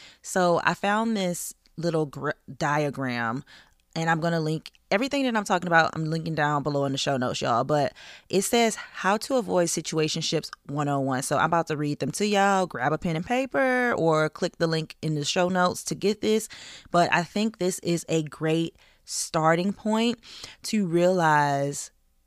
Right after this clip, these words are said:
what you're doing on a daily basis, because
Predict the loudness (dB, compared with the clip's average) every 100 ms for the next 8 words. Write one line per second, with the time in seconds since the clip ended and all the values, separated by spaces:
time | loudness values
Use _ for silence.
0 | _ -2 0 0 0 -4 -2 -2 -2 -2
1 | -2 -2 0 0 -2 -4 -4 -10 -4 0
2 | 0 -4